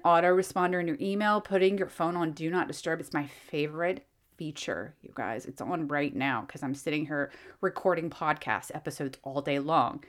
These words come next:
I have it on Do Not Disturb, and I've told the important people, "Listen, I'm not around today because I'm recording podcast episodes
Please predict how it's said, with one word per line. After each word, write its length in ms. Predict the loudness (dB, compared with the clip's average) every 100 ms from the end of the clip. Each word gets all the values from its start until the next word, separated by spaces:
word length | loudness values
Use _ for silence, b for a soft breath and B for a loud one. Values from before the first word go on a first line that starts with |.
| b b b
I 80 |
have 280 | 0 4 4
it 100 | 6
on 220 | 4 2
Do 160 | 2 2
Not 200 | 2 2
Disturb, 400 | -2 2 4 4
and 120 | 2 0
I've 140 | 0
told 300 | 0 2 2
the 80 | 2
important 380 | -2 0 -2 -2
people, 380 | -2 0 0
"Listen, 520 | 2 0 0 0 0 -2 b b b
I'm 160 | 6 8
not 200 | 10 10
around 360 | 8 6 6
today 320 | 2 2 4
because 360 | 4 0 0 0
I'm 200 | 2 0
recording 420 | -2 0 0 0
podcast 520 | -2 2 2 4 2
episodes 440 | 0 -4 -4 -4